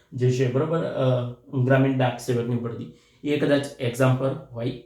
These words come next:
શકે. પણ આ જે st-, અ, જે ભરતી છે, બરોબર, જી ડી એસ ની જે ગ્રામીણ ડાક સેવકની છે, એ,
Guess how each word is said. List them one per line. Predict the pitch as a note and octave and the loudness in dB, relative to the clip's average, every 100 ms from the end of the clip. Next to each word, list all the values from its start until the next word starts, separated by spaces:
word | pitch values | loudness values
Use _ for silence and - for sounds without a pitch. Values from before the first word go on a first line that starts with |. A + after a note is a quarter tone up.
| - | -14
શકે. | B2+ B2 C3 - _ _ _ | -12 -10 -10 -14 _ _ _
પણ | G3+ G3 - | -2 -2 -4
આ | D#3 F#3 | -4 0
જે | F3+ | 0
st-, | F#3 - F#3 | -2 -4 2
અ, | D3+ D3 C#3+ | 6 6 4
જે | C3+ C#3+ | 0 -2
ભરતી | D3+ C3+ C3 D3+ C3 | -2 0 0 0 -2
છે, | C#3 | -2
બરોબર, | B2+ E3+ E3 | -2 -4 -4
જી | B2+ B2+ | -2 2
ડી | C3+ | 2
એસ | B2+ - | 2 0
ની | C3 B2 | 0 2
જે | C3 C3 A#2+ | 4 4 2
ગ્રામીણ | A#2+ B2+ B2 | -2 -2 0
ડાક | B2 | -4
સેવકની | - A#2+ A#2 A#2+ A#2+ | -6 -8 -8 -6 -6
છે, | A#2 - - _ _ - | -8 -12 -14 _ _ -4
એ, | E3+ F#3+ F#3+ F#3+ | 4 6 6 2